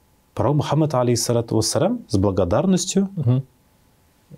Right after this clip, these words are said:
Speaker 1: выслушивает её совет. А совет был какой? «О, Мухаммад», она говорит, «О, Мухаммад, алейхиссалату вассалям», она говорит, «Есть в городе Мекка
Speaker 2: Мгм.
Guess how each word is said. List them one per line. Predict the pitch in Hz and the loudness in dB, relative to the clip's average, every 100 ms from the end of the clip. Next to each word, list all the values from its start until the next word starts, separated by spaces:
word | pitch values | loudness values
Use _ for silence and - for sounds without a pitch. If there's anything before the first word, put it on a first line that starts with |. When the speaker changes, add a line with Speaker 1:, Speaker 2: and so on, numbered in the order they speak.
| _ _ | _ _
Speaker 1:
выслушивает | 117 104 - 139 - 104 | 0 2 2 0 2 0
её | 104 | 2
совет. | 101 95 87 85 - - - - | 0 0 -2 -4 -10 -18 -12 -4
А | |
совет | - 190 220 214 | 0 2 4 4
был | 214 | 2
какой? | 202 190 170 165 - _ _ _ _ _ _ _ _ _ - | 0 0 0 0 -6 _ _ _ _ _ _ _ _ _ -4
«О, | 175 | 0
Мухаммад», | 220 196 190 190 160 - - _ _ _ _ _ _ _ _ _ _ _ _ - - _ _ _ _ _ | 2 2 0 2 0 -2 -14 _ _ _ _ _ _ _ _ _ _ _ _ -20 -20 _ _ _ _ _
она | - 131 220 208 | -4 0 0 2
говорит, | 127 127 123 165 - - _ _ | 2 2 2 0 -4 -18 _ _
«О, | 139 180 | 0 2
Мухаммад, | 151 - 165 170 160 123 | 2 0 0 0 -2 0
алейхиссалату | 113 117 120 113 113 117 | 0 2 0 0 0 0
вассалям», | 107 - 117 180 - - _ _ _ _ _ _ _ _ _ | -2 -2 -2 -2 -8 -20 _ _ _ _ _ _ _ _ _
она | - 123 131 | -4 0 2
говорит, | 120 123 - | 2 0 -2
«Есть | 107 117 185 - - | 2 2 2 -4 -4
в | 110 | 0
городе | 110 156 147 120 | 2 4 4 4
Мекка | 127 202 - 110 - - _ _ _ - 151 | 4 2 0 -6 -6 -14 _ _ _ -20 -10
Speaker 2:
Мгм. | 117 135 | -4 -4